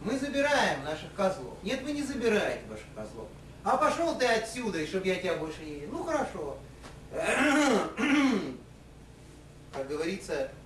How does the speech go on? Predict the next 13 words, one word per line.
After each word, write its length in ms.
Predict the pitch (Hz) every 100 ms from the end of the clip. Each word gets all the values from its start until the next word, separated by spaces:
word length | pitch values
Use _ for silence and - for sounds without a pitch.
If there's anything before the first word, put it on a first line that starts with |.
| -
не 100 | 165
договорились. 500 | 156 127 107 101 - - - - - -
До 60 | 175
свидания. 340 | - 208 - - - - - - -
И 20 |
Моше 280 | 143 254 285
Рабейну 320 | 277 277 302
уже 120 | 202 220
до 80 |
свидания, 400 | 214 254 269 226
уже 140 | - -
уходит. 280 | - 185 214 - -
Все. 160 | -